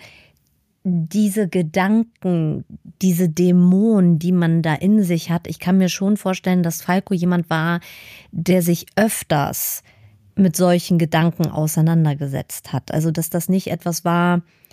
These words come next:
also, ich verstehe, was du meinst. Ähm,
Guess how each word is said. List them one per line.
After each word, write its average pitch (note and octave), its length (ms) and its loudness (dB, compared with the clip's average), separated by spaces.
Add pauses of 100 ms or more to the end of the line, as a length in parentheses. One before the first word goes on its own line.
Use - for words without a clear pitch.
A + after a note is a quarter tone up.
(680)
also, A3 340 0 (440)
ich A3 100 -2
verstehe, A#3+ 320 -2
was A#3 140 -4
du F#3+ 100 -2
meinst. G3+ 720 0 (220)
Ähm, G3 640 2